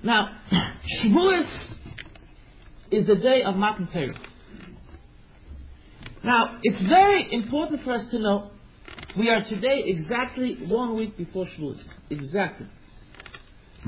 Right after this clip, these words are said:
As we counted this wonderful day, exactly six weeks to Omer. We are one week before Shavuos, and next week, Be'ez Hashem, we will have the most wonderful day. As I mentioned yesterday, Chazal tell us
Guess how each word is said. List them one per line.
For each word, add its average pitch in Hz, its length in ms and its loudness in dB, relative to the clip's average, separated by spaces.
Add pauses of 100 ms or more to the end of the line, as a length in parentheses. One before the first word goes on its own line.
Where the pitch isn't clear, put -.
As 147 120 -4
we 170 100 -4
counted 226 360 -4
this 190 140 -4
wonderful 185 380 -6
day, 202 400 -2 (840)
exactly 185 520 -4
six 196 300 -8
weeks 175 180 -8 (240)
to 170 240 -4
Omer. 151 300 -8 (1400)
We 226 120 4
are 233 100 4
one 311 220 2
week 311 120 0
before 247 220 -2
Shavuos, 226 600 -2
and 170 120 -4
next 262 260 -4
week, 226 200 -2
Be'ez 208 220 -2
Hashem, 190 460 -2 (1120)
we 185 80 6
will 214 140 6
have 254 260 2
the 226 80 4
most 214 280 0
wonderful 262 520 0
day. 214 340 2 (1000)
As 185 160 0
I 202 80 2
mentioned 240 420 -2
yesterday, 220 520 0
Chazal 214 440 -2
tell 233 180 0
us - 380 -4